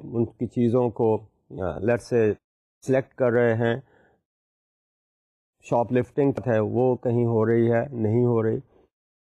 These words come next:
اسی طرح کی چیز ہمیں نظر آتی ہے کہ اگر ہم لائبریری کی بات کرتے ہیں، لائبریری میں بھی بہت دفعہ ہم دیکھتے ہیں کہ،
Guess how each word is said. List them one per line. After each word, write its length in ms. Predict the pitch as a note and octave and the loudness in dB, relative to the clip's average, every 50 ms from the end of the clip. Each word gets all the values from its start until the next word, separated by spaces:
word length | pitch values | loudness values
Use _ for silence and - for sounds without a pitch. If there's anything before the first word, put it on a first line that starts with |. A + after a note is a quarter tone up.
| _ _ _ _ _ _ _ - | _ _ _ _ _ _ _ -4
اسی 240 | D3 D#3+ - G#3+ G#3+ | -2 0 2 2 2
طرح 240 | F3+ G3+ G3 F#3+ | 4 4 4 4
کی 140 | F#3 D#3+ F#3+ | 4 2 2
چیز 280 | E3+ - F3+ F3 F3+ E3 | 2 4 4 4 4 4
ہمیں 360 | E3 E3 D#3+ D#3+ D#3+ D#3 D3+ - | 2 2 2 2 2 2 0 0
نظر 280 | - C#3 C#3 C#3 D#3 D3+ | 0 2 2 4 4 4
آتی 380 | D3+ D3 C#3+ - D#3 D3+ D3 | 2 2 0 2 2 2 4
ہے 160 | D3+ C#3+ C#3 C#3+ - _ _ _ _ _ _ _ | 4 4 2 0 -2 _ _ _ _ _ _ _
کہ 60 | C#3 | 0
اگر 220 | C3+ C3+ C3+ C#3+ C3+ | 2 2 2 2 2
ہم 240 | C#3 C3 B2+ B2+ A#2 - _ _ _ _ _ _ _ - | 2 0 0 -2 -4 -6 _ _ _ _ _ _ _ -2
لائبریری 560 | A#2 C3 C#3 D3 D#3+ D#3 F3 E3+ D#3+ D#3+ D3+ | 0 2 2 2 4 4 4 4 4 2 2
کی 120 | B2 D3 | 2 0
بات 280 | B2 A2+ G#2+ G#2 - - | 2 2 0 0 -2 -2
کرتے 320 | - G2 F2+ - - G#2 | -4 -4 -4 -4 -6 -8
ہیں، 80 | G#2+ G2 F#2 G2 A2+ | -8 -8 -10 -14 -18
لائبریری 760 | A#2+ A2+ G#2 A#2 B2 C3+ D#3 E3+ E3+ F#3 G3 F#3+ G3 G3 G3 | -14 -6 -2 0 2 2 2 2 2 4 4 4 4 4 4
میں 260 | F#3 F3+ F3+ F3+ F3 | 4 4 4 4 2
بھی 340 | D#3 B2 C#3+ F#3+ A3+ B3 A#3 | 2 2 2 2 2 2 2
بہت 320 | F#3 F3+ E3+ E3+ F3 D3+ | 2 2 2 2 2 2
دفعہ 300 | E3 D#3+ B2+ D#3+ D#3 D3+ | 0 0 2 0 0 2
ہم 120 | D3 C#3+ C#3 | 0 0 2
دیکھتے 360 | C3 C3 C3 C3 - C#3+ C#3 | 2 2 0 0 0 0 0
ہیں 200 | C#3 C#3 C3+ C#3 | 2 2 0 0
کہ، 360 | - - C#3+ C3 C3 C3 C3+ | 0 0 2 2 2 2 0